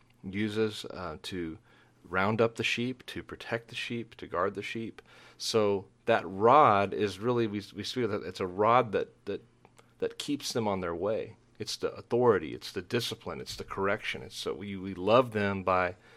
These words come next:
taking an active role in their life. So, um, you know, we d-, we want to make sure that we're, that we're taking an active role in shaping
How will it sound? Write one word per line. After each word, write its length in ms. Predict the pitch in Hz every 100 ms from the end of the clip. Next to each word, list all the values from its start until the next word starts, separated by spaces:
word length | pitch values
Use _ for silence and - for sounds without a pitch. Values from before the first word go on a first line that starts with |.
| - _
taking 360 | - 110 110 95
an 100 | -
active 600 | 98 101 - 101 87 85
role 480 | 95 95 95 92 - - _ _ -
in 160 | 101 98
their 160 | 90
life. 440 | 90 113 90 - - - - -
So, 480 | - - 104 98 98 - - - - - - - -
um, 420 | 117 104 92 90 85 - - _ _ - - - _ _ _ _ 160
you 120 | 107
know, 160 | 90 80
we 120 | 113
d-, 160 | 101 104 101
we 100 | 110
want 240 | 120 160
to 80 | 120
make 180 | 104 95
sure 200 | - 104
that 160 | 92
we're, 360 | 95 101 98 92 - _ _ _ _ _ _ _ -
that 140 | - 98
we're 260 | 113 104
taking 440 | 101 - 127 127 101
an 100 | 85
active 440 | 107 123 120 87
role 360 | 90 98 117 101
in 580 | 82 95 92 92 90 92 - _ _ _ _ _ _ _
shaping 800 | - - 117 131 98 92 107